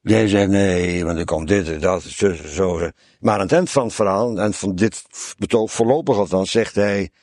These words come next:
voorwaar zeg ik u, dit geslacht zal geenszins voorbij gaan, totdat al deze dingen zullen geschied zijn, waarmee maar gezegd wil zijn dat dit geslacht van Petrus en de zijnen,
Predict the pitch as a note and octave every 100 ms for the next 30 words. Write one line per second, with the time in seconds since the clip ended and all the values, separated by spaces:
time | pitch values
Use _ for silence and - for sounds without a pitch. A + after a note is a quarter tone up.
0 | _ _ - - A#2+ A2+ D3+ F#3+ E3 D3+
1 | G2+ G2+ F#2 A2+ - _ - A2+ A3 B3+
2 | - - B3 - A3+ A3 G#3+ - - A3
3 | A3+ - B3 B3+ F3+ - D3+ G#2+ E2+ -
4 | G#2 F2+ G2+ F#2 E2 F2 D2+ C#2 B1+ _
5 | _ _ - C3+ A#2+ - C3 A#2 A2 A#2+
6 | A2 A#2 A#2 A2+ G2+ G2+ A2 G#2 G2 -
7 | D3 - G#2+ G#2 B2 C#3 C#3+ C3+ A2+ B2+
8 | F3 C3 D3 B2 A#2 G#2+ G#2 A#2 G2 G#2+
9 | F3+ D#3+ - E3 - D3+ C3+ - B2 G#2+
10 | - F#3+ D#3+ C3 C3 A#2 A2 F#2+ E2 G2+
11 | F#2 E3+ G#3+